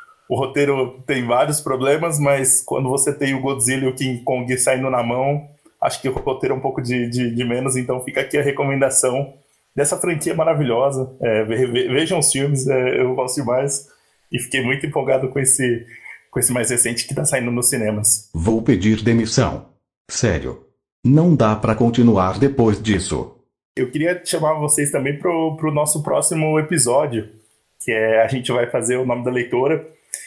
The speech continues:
Speaker 1: com uma convidada que era pra ser uma das primeiras, enfim, e por questões de escolha de livro e pessoas que não querem ler esses livros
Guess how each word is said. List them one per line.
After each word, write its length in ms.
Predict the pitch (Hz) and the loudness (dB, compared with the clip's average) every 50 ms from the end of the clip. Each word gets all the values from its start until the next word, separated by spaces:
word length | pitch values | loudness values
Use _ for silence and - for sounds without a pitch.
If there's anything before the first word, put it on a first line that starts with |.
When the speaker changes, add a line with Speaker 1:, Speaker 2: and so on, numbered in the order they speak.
| - - - - _ | -16 -20 -20 -20 _
Speaker 1:
com 100 | _ 165 | _ -2
uma 160 | 165 165 170 - | 0 0 -2 -2
convidada 500 | 185 175 156 170 147 139 131 131 131 - | -2 -2 -2 0 2 4 4 4 2 0
que 220 | - - - 127 - - | -2 -4 -4 -4 -2 -2
era 140 | 131 - - | 0 -2 0
pra 160 | 151 160 156 | -2 0 0
ser 140 | - 185 170 | 0 0 0
uma 160 | 156 165 156 | 0 -2 -2
das 180 | 156 160 165 - | 0 -2 -2 -2
primeiras, 680 | - 175 170 147 139 139 151 165 165 170 156 - - 131 | -2 -2 -2 0 0 2 0 2 0 2 0 0 0 0
enfim, 340 | 127 120 127 117 113 127 - | -2 -2 -2 -4 -4 -4 -6
e 60 | 127 | -6
por 220 | 120 - 160 139 | -4 -4 -4 -4
questões 480 | - 156 135 - - 131 131 143 143 139 | -2 0 -2 0 0 -2 -2 -2 -2 -2
de 80 | 127 123 | 0 0
escolha 400 | 120 - - 139 131 131 135 123 | 0 0 0 0 0 0 0 0
de 100 | 120 117 | 0 -2
livro 500 | 113 113 120 131 139 143 135 135 131 120 | 0 0 0 0 0 0 0 0 2 2
e 300 | 120 120 117 117 113 - | 2 0 0 -2 -2 -2
pessoas 320 | 135 - - - 139 131 | -2 0 0 0 0 0
que 100 | - 143 | -2 -2
não 160 | 135 135 147 | -2 -2 0
querem 260 | - 147 143 143 139 | 2 0 2 2 2
ler 240 | 127 120 131 143 143 | 0 0 0 0 2
esses 240 | 127 - 143 127 117 | 2 0 0 0 -2
livros 600 | 120 127 127 131 143 156 156 160 - - - - | 0 0 0 0 0 0 0 0 0 -2 -2 -4